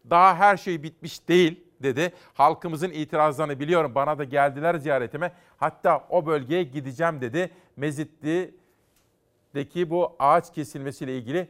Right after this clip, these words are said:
her şey bitmiş değil." dedi Büyükşehir Belediye Başkanı Vahap Seçer. Bu da benim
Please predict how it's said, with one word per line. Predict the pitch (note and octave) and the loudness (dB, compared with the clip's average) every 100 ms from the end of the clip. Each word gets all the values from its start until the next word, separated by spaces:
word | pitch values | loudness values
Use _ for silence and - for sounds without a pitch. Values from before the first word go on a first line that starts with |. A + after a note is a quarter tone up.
| - | -8
her | - F3+ | -6 -6
şey | - C3+ | -6 -12
bitmiş | C#3 - E3 _ | -12 -18 -18 _
değil." | D3 E3 | -6 -6
dedi | C3+ D3+ B2 | -6 -8 -6
Büyükşehir | C#3+ - D3 C3 | -8 -8 -8 -6
Belediye | C#3 D3+ | -4 -4
Başkanı | C3 A#2+ D3+ D3 | -4 -6 -8 -2
Vahap | C3+ C3+ | -2 -2
Seçer. | C3+ A#2 F#3+ - - _ _ | -6 -2 -2 -4 -20 _ _
Bu | E3 | -2
da | D#3+ C#3 | 0 0
benim | D3 F#3 | -2 -6